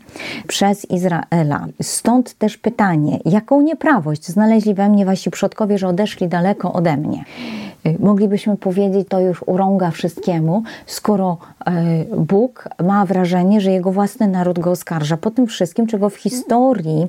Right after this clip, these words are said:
doświadczył. I zaraz zostaje nam to skonkretyzowane. Na czym to odrzucenie Boga polega?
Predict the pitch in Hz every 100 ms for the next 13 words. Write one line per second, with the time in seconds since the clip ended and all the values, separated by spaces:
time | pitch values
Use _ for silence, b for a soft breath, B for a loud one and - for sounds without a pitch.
0 | - 175 214 214 339 277 - 156 151 156
1 | 214 202 - 180 269 262 214 - 247 226
2 | 208 208 - 214 202 196 190 202 185 156
3 | 151 160 240 233 226 208 - 208 196 190
4 | 185 262 277 208 190 202 190 180 170 147
5 | 151